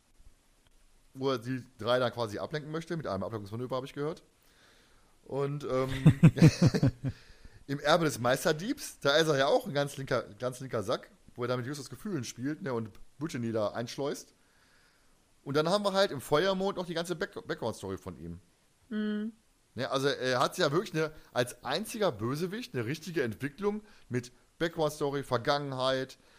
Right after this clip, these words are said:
Speaker 1: äh, Familienhistorie und so weiter und so fort. Also er hat sich ja richtig gemacht. Er ist ja auch, ich, wahrscheinlich der lieblichste Bösewicht der Drei-Fragezeichen-Geschichte.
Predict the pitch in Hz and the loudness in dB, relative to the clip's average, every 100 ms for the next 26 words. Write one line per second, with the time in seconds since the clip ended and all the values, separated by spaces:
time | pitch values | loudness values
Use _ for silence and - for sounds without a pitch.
0 | _ _ 135 131 - 156 160 151 151 139 | _ _ -2 -2 0 -2 -2 -2 -2 -2
1 | 101 113 131 - 151 139 131 131 143 147 | -6 -10 -8 -2 -2 0 -2 -2 -4 -6
2 | 131 139 139 117 120 113 135 117 101 117 | -2 -2 -2 -4 -4 -4 -4 -2 -2 -2
3 | 107 - - 117 139 180 160 131 135 185 | -4 -14 -8 0 0 0 2 2 2 -6
4 | - - 147 131 135 - 113 131 131 107 | -10 -6 -4 -2 -4 -6 -4 -2 -4 -2
5 | 127 - - _ 101 - 120 113 135 143 | -6 -8 -20 _ -20 -6 -4 -2 -2 -4
6 | 131 127 131 139 127 110 127 120 113 101 | 0 -2 -2 -6 -8 -6 -6 -6 -8 -8
7 | 113 117 92 82 82 85 - | -6 -6 -6 -12 -14 -14 -16